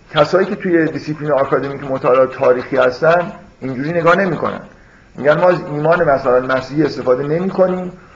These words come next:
ولی مثلاً از هیچ فرض دیگه‌ای هم استفاده نمی‌کنیم، داریم همینجوری مطالعات آزادی انجام می‌دیم. در واقع استفاده نکردن از م-، ایمان معنیش این نیست که ما ملحد هستیم، معنیش اینه که ما مثلاً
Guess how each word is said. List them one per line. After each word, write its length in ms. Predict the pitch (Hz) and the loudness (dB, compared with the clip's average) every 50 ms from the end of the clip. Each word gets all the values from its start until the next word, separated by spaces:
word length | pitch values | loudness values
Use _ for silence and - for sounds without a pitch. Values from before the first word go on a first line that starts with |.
| - _ | -20 _
ولی 220 | 120 131 143 160 170 | 4 4 4 4 4
مثلاً 520 | 170 160 147 143 151 139 143 151 156 143 | 2 2 2 4 2 2 2 4 4 2
از 80 | 139 139 | 0 0
هیچ 140 | - 160 160 | -4 -10 -10
فرض 360 | - - 160 151 156 160 160 | 0 2 6 6 6 6 4
دیگه‌ای 320 | 170 156 151 147 156 160 165 | 0 -2 2 0 4 4 4
هم 100 | 165 160 | 2 2
استفاده 400 | 156 156 151 139 143 143 147 170 | 0 -2 0 0 0 0 0 -2
نمی‌کنیم، 420 | 185 196 190 175 170 151 143 143 | -2 -2 -2 0 0 -2 -2 -4
داریم 300 | 143 - 135 131 131 135 | -2 -2 0 0 0 -2
همینجوری 340 | 135 127 127 117 127 127 135 | -4 -4 -4 -6 -6 -6 -4
مطالعات 480 | 135 127 123 131 127 120 123 127 127 | -4 -4 0 2 4 4 4 4 2
آزادی 480 | 139 - 123 120 120 120 127 117 101 110 | 2 4 4 4 6 4 2 2 2 -2
انجام 360 | 107 101 98 98 101 104 101 | -4 -4 -6 -6 -6 -8 -8
می‌دیم. 220 | 104 104 - - - - - _ - - _ _ _ - _ _ _ - _ _ - - - - - | -8 -12 -16 -18 -20 -20 -20 _ -20 -20 _ _ _ -20 _ _ _ -20 _ _ -20 -20 -20 -14 -2
در 120 | 107 131 | 0 2
واقع 340 | 131 139 147 156 156 - 156 | 2 4 2 0 0 0 -2
استفاده 420 | 147 147 - 160 - 147 143 143 143 | -2 -2 -2 0 4 4 4 4 4
نکردن 580 | 143 143 143 139 151 143 135 135 131 135 135 | 2 2 2 4 4 4 4 4 4 2 2
از 200 | 135 131 127 120 | 2 2 2 0
م-، 200 | 117 123 131 - - - - - - - - - - _ _ - - | -2 -2 -2 -2 -2 -8 -18 -20 -20 -20 -20 -20 -20 _ _ -16 -12
ایمان 640 | 135 139 139 139 139 147 156 165 180 185 180 202 185 - - - - - - - - _ - - - | -10 -10 -8 2 4 6 6 6 6 4 0 -4 -10 -14 -20 -20 -20 -20 -20 -20 -20 _ -16 -6 0
معنیش 320 | 120 127 139 151 156 175 | 0 0 0 0 -4 -6
این 80 | 180 180 | -4 -4
نیست 140 | 190 160 - | -4 -4 -4
که 80 | 170 | -2
ما 200 | 156 147 135 127 | 0 2 2 2
ملحد 420 | 113 120 135 131 120 123 131 120 120 | 2 2 2 2 2 2 0 0 0
هستیم، 380 | 123 107 104 - - 98 - - - - - - - - - - - - - _ _ _ - - - 107 | -2 -2 -4 -6 -12 -14 -16 -16 -18 -20 -20 -20 -20 -20 -20 -20 -20 -20 -20 _ _ _ -20 -18 -8 -6
معنیش 260 | 110 117 120 139 - - | -4 -4 -4 -6 -8 -8
اینه 180 | 160 156 160 | -6 -6 -6
که 120 | 160 165 160 | -4 -4 -2
ما 140 | 156 156 | -2 0
مثلاً 440 | 151 147 135 - 135 123 131 131 135 | 2 0 0 0 0 0 0 0 -2